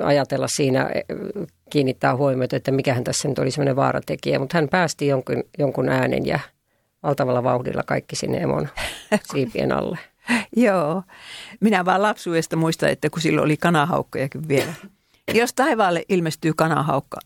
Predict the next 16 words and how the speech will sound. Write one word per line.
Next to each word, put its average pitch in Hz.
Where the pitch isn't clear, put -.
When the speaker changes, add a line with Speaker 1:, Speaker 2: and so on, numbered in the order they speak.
Speaker 2:
minä 254
en 247
tiedä, 262
miten 311
se 175
e-, -
emo 196
sen 147
tajus. 139
Kun -
se 214
rupeaa 214
hirveästi 175
kotkottamaan 147
ja 143
sitten 151